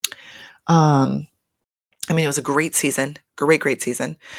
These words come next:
Um, I'm hoping that everybody returns next season. Fingers crossed, 'cause I really did like our little crew. I would,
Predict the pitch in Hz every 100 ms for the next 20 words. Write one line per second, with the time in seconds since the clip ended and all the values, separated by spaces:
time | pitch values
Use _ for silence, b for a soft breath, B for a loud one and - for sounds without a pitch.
0 | B B - 156 143 135 131 131 143 _
1 | _ - - 139 143 151 180 170 - 135
2 | 139 139 139 - 123 147 185 - _ _
3 | - 135 - 135 151 185 226 _ _ -
4 | 139 139 - 139 147 - - 135 156 175
5 | 170 143 131 135 127 123 127 - 135 175
6 | 233 B B B - 127 - 135 135